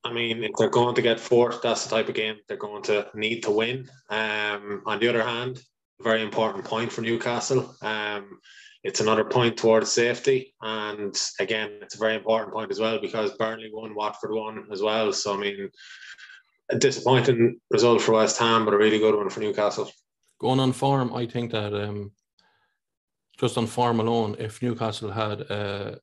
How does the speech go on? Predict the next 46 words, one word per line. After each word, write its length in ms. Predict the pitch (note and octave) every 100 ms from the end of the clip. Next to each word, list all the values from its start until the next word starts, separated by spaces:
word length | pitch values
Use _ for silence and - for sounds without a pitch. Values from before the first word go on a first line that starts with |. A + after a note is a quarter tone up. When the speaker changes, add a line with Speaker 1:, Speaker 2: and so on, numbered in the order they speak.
| _
Speaker 2:
Kieran 240 | - A2
Trippier 500 | G2+ A2 A2 G#2 G2+ -
and 300 | G2+ G2+ G2
St 140 | F#2+
Maximin 460 | G#2+ G#2+ - G#2 G2
playing, 380 | - A2 G2 F#2+
I 60 |
think 200 | F#2+ G#2+
that 160 | A2 -
they 120 | G#2
were 140 | G#2
probably 480 | G2 A2+ G#2+ G#2 C3 _ _ - _ _
would 140 | A2 G#2+
have 80 | G#2
won 160 | A2
that 160 | G2+ F#2+
game 220 | G2+ G2
going 140 | G2+ G2+
on 120 | F#2+
form 300 | - G#2 G2
'cause 100 | G#2+
they've 80 | G#2
won 160 | C3+ B2+
two 140 | C3+
or 60 | B2
three 160 | B2 A#2+
in 80 |
a 60 | G#2
row 160 | A2 G#2
now. 200 | F#2+ G#2+ _ _ _ - -
Speaker 1:
Yeah, 180 | G2 G2+
Speaker 2:
And 140 | G2+
Speaker 1:
three 100 | A2
Speaker 2:
West 100 | A2
Speaker 1:
in 60 | A2+
a 60 | A2
Speaker 2:
Ham 200 | G#2 G2+
is 220 | G#2 G#2
looking, 260 | G#2 G#2
well, 140 | G2+ G2+
Ronan 340 | A2+ A2+ G#2
said 180 | - A2
this 280 | G#2+ G#2 -
weeks 400 | G#2 A#2+ A#2+ A#2
ago, 240 | G#2+ G2
but 220 | G2 G2+